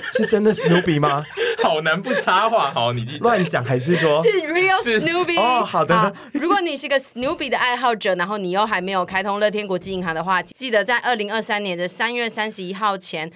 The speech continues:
Speaker 3: 开户你的乐天国际银行，然后并输入推荐码S N O O P Y，然后在四月十号前启用你的金融卡，就可以免费获得 Snoopy 情境积木组一组。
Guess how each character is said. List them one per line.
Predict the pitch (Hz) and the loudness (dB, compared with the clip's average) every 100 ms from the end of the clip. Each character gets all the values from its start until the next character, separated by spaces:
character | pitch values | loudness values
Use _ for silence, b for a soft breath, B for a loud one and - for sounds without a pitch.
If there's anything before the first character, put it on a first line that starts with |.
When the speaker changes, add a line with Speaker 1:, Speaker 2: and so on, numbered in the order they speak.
| B | B
Speaker 3:
开 | 226 240 | -2 -2
户 | 196 | -2
你 | 214 | -4
的 | 175 | 0
乐 | 214 | 0
天 | 214 202 | -2 -4
国 | 175 | -6
际 | 175 190 | -6 -10
银 | 170 | -8
行， | 165 | -8
然 | 160 | -8
后 | 170 | -8
并 | 208 208 | -8 -8
输 | 185 196 190 | -8 -6 -6
入 | 196 190 | -4 -6
推 | 185 180 170 | -6 -6 -6
荐 | 170 196 | -4 -6
码 | 160 131 - b b - | -6 -10 -12 b b -6
S | 202 220 - | -6 -6 -4
N | 220 226 | -2 -2
O | - 208 | 0 0
O | 202 196 202 | 2 0 0
P | - 190 | -6 -12
Y， | 175 185 175 175 b b - | -2 0 0 -4 b b -4
然 | 185 | -4
后 | 190 277 | 0 -2
在 | 254 240 | 0 -2
四 | 226 - 247 | -4 -8 -2
月 | 226 | 0
十 | 220 185 | -2 -4
号 | 185 202 | -2 -2
前 | 180 165 | -4 -8
启 | - 165 | -10 -6
用 | 214 202 | -4 -4
你 | |
的 | 160 | -4
金 | 160 185 | -6 -6
融 | 185 170 | -6 -6
卡， | 170 147 B B | -4 -4 B B
就 | 311 | -4
可 | 277 247 | 0 0
以 | |
免 | 240 190 | 0 -2
费 | 226 | -2
获 | 247 233 | 0 2
得 | 190 | 0
Snoopy | 196 - 269 285 226 | -2 -4 -6 -6 -8
情 | 185 196 | -6 -8
境 | 196 240 | -8 -10
积 | 190 220 | -10 -10
木 | 240 233 185 _ | -4 -4 -6 _
组 | - 180 165 _ | -12 -10 -10 _
一 | 262 | -14
组。 | 214 - 185 | -12 -10 -12